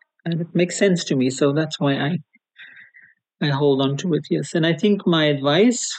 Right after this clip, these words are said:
for, for the L G B T I Muslim community specifically is, um,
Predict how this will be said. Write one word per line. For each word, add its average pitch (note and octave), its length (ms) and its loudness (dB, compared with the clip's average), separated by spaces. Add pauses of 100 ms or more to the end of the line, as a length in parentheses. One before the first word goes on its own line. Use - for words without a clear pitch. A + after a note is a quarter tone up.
for, C3+ 520 2 (180)
for C3 280 4
the C#3 180 0
L C3 140 2
G C3+ 120 -4
B C3+ 180 -2
T D#3 120 -4
I C#3 240 -2
Muslim C#3+ 460 0
community C3+ 500 0
specifically C#3+ 880 -2 (680)
is, C#3+ 580 2 (760)
um, C#3+ 680 -2